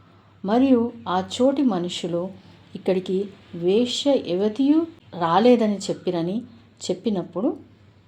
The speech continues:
యూదా, "మనలను అపహాస్యం చేసెదరేమో,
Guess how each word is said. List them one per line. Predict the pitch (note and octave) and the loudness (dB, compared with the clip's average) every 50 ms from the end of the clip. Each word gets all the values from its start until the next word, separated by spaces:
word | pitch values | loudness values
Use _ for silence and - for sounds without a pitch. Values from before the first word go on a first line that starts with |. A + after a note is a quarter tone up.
| - F3+ | -6 0
యూదా, | F3+ F#3 F#3 F3+ F3+ F3 E3+ E3+ F3 F3 - - - - - _ _ _ _ _ - - - | 2 2 2 2 0 -2 -2 -4 -6 -8 -12 -18 -20 -20 -20 _ _ _ _ _ -18 -10 -6
"మనలను | F#3+ G3+ G#3 G#3 G#3 G#3 G3+ G3 G3 G3 G#3 - - | -2 0 2 2 2 2 0 -2 -4 -6 -8 -10 -10
అపహాస్యం | F#3 - - G#3+ G#3+ - C4 C#4 C#4 - - D#4 D4 C#4 C4+ - - | -10 -8 -8 -8 -2 0 2 2 2 0 0 2 2 2 2 2 0
చేసెదరేమో, | A3 G#3+ G#3+ - G#3+ F#3+ G#3+ F#3+ F3 F3 F3 E3 D3 | 0 0 2 0 -2 -2 0 -2 -2 0 0 -2 -2